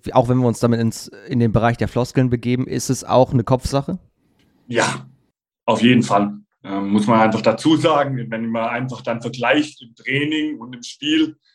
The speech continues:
Speaker 2: sind wir im Training wesentlich effektiver, sind im Training wesentlich weiter schon, als wir es jetzt im Spiel zeigen können. Ähm, von dem her ist es auf jeden Fall eine Kopfsache, klar, wenn dann da außen Zuschauer sind, wenn dann vielleicht Einflüsse von außen dazu nehmen,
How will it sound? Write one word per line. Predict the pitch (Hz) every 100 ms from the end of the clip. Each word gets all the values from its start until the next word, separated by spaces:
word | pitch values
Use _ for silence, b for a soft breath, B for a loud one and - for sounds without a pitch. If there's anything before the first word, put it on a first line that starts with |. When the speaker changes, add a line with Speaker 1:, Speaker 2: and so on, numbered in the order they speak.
| _
Speaker 2:
sind | - 127
wir | 127
im | 127 120
Training | 113 131 143 131
wesentlich | 131 139 139 131 131
effektiver, | 127 127 127 156 165 147
sind | 135 131
im | 123 117 107
Training | - 123 139 147 131
wesentlich | 123 139 135 123 113 107
weiter | 120 151 156
schon, | 147 151 156
als | 143 131 131
wir | 127
es | -
jetzt | 123
im | 113
Spiel | - - 135 131
zeigen | 120 123 143 151
können. | - 151 156 170 - _ b b b b b b
Ähm, | - 117 127 127
von | 127 117
dem | 127
her | 135 123
ist | -
es | 120
auf | -
jeden | 113 131
Fall | 131
eine | 120 113
Kopfsache, | 131 131 - 117 120 110
klar, | 104 104 127 -
wenn | 110 110
dann | 107 107
da | 107 110 110
außen | 117 110 - 110
Zuschauer | 143 131 123 117
sind, | 110 117 117 113 -
wenn | 110
dann | 113 113
vielleicht | 113 113 -
Einflüsse | 117 120 123 120 -
von | 120 120
außen | 131 143 127
dazu | 117 - 123
nehmen, | 120 113 113